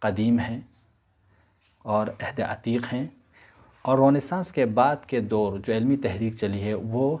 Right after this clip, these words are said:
दौर जदीद है, वो मॉडर्निज़्म है। यानी इन लोगों ने ये सोच ली कि जो भी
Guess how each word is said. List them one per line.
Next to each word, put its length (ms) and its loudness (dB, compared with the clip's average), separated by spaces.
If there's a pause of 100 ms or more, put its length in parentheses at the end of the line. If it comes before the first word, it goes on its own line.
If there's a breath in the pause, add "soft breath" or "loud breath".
(100)
दौर 240 0
जदीद 440 -6
है, 140 -16
वो 120 -2
मॉडर्निज़्म 640 -4
है। 120 -20 (380 loud breath)
यानी 220 2
इन 80 0
लोगों 220 2
ने 80 0
ये 120 0
सोच 460 -2
ली 160 0
कि 220 0
जो 360 4
भी 540 -4